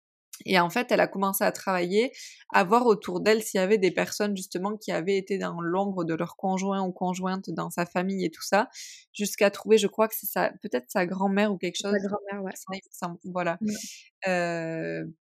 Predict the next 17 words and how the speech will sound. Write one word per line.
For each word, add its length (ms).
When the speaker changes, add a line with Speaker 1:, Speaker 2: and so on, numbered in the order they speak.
Speaker 1:
pour, 240
heu, 100
qui 200
avait 220
été 300
du 140
coup 120
dans 180
l'ombre 380
d-, 220
de 180
son 220
mari, 480
heu, 160
toute 200
sa 260
vie 280